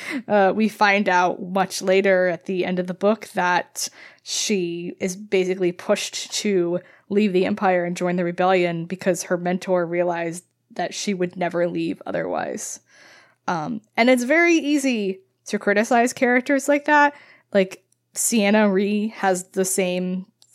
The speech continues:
criticism from people saying, you know, she's naive. Like, how could she not, how could she still stay with the Empire?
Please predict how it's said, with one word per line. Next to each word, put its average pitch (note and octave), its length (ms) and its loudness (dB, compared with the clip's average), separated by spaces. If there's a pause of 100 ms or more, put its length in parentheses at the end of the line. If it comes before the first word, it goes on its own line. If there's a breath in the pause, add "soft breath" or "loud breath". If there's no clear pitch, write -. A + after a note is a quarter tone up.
criticism G3 760 -2 (600)
from F#3 200 0
people F#3 400 2
saying, F3+ 640 -2 (400 loud breath)
you F#3 120 -2
know, D#3+ 280 -2
she's E3+ 400 -6
naive. A#3 720 2 (400 soft breath)
Like, F3+ 180 2
how F#3+ 220 2
could F#3 180 -2
she G3 220 -2
not, E3+ 340 -6
how G#3+ 200 0
could A3 180 2
she G#3+ 400 0
still G#3+ 340 2
stay G3+ 300 2
with G3+ 200 0
the F#3 140 0
Empire? A3+ 560 2